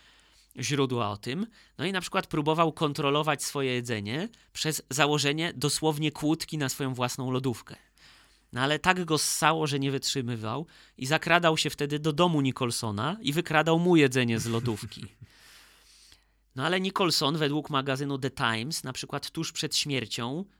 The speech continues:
Speaker 1: zabrał Brando do swojego własnego domu i tam się nim opiekował.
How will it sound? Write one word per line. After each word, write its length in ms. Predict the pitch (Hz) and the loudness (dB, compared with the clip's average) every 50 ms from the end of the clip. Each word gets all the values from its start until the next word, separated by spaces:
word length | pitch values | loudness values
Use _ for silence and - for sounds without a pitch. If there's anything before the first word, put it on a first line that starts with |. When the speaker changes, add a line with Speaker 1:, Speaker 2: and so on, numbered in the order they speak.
| _ - | _ -10
Speaker 1:
zabrał 460 | 117 123 160 170 165 165 156 147 143 | -2 2 2 2 4 4 2 2 2
Brando 380 | 135 135 131 127 131 127 127 120 | 2 2 0 0 0 0 -2 -4
do 100 | 120 117 | -4 -6
swojego 360 | - - 127 127 123 127 120 | -6 -4 -6 -6 -6 -6 -6
własnego 440 | 127 123 120 - 143 135 127 135 127 | -6 -6 -6 -6 -6 -6 -6 -6 -4
domu 320 | 120 117 113 123 143 160 | -4 -4 -4 -4 -6 -6
i 80 | 160 - | -6 -6
tam 200 | 139 135 135 139 | -6 -6 -6 -6
się 240 | - - 160 156 | -6 -6 -6 -6
nim 340 | 135 113 110 110 113 127 139 - _ _ _ - | -6 -6 -4 -4 -4 -4 -6 -10 _ _ _ -8
opiekował. 760 | 165 - - 254 240 - 214 160 131 127 107 101 101 - | -6 -2 0 0 2 4 4 4 4 4 2 0 0 -4